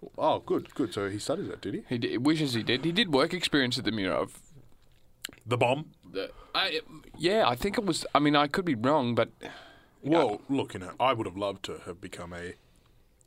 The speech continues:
Speaker 1: meteorologist, but that requires studying and work.
Speaker 2: You studied and you worked.
Speaker 1: Yeah, but that's for nerds. So, unfortunately, I didn't, uh,
Speaker 2: But you did both of those things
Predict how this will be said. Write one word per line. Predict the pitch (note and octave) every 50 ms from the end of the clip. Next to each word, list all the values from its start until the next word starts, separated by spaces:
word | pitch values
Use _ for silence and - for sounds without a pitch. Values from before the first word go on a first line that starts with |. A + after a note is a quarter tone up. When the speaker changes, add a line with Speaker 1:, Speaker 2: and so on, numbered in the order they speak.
| _ _ _ _ -
Speaker 1:
meteorologist, | G#2+ G#2 F#2+ F#2+ F2+ F2 G2 G#2 A2 A2 - - _
but | - A2+ A2
that | A#2+ F#2 F#2+
requires | A2 G#2+ - - A2 G#2 G2 G2+ G2+ F#2+
studying | - - - G#2+ A2 A2+ A2+ A2+ B2+ B2 - - - - - - - - - - - - -
and | G2 G2 G2+ G2+ F#2+
work. | A2 A2 A2 - - - - - - - - - -
Speaker 2:
You | F#3 F3
studied | - - C3+ A#2 C3 B2 B2 B2
and | A#2+ C3 C3
you | B2+ A#2 G2+
worked. | G#2 G2 F#2+ F2 D#2+ - - -
Speaker 1:
Yeah, | A2
but | F#2 G2 A2
that's | A2+ -
for | - - F#2
nerds. | F#2 F#2+ G2+ G#2+ A2+ G2+ F2+ F2+ F2+ - - - - -
So, | - - - C3 A#2 A2 A2 G#2+ - - - -
unfortunately, | A#2+ A#2 - B2+ A#2 A#2 - A2+ G#2 G2+
I | G#2 G#2
didn't, | G2+ G2+ G2+ G2+ G2 G2 F#2+ - -
uh, | F#2+ F#2 F#2 F#2+ F#2+ G2 G2 -
Speaker 2:
But | -
you | F#3+ G3+
did | G3 A3 F#3+ D#3+
both | - C#3 D#3+ F3+ D3+
of | D3+ A#2+
those | A2 A2 A2 G2+ -
things | - - C#2+ - - - - -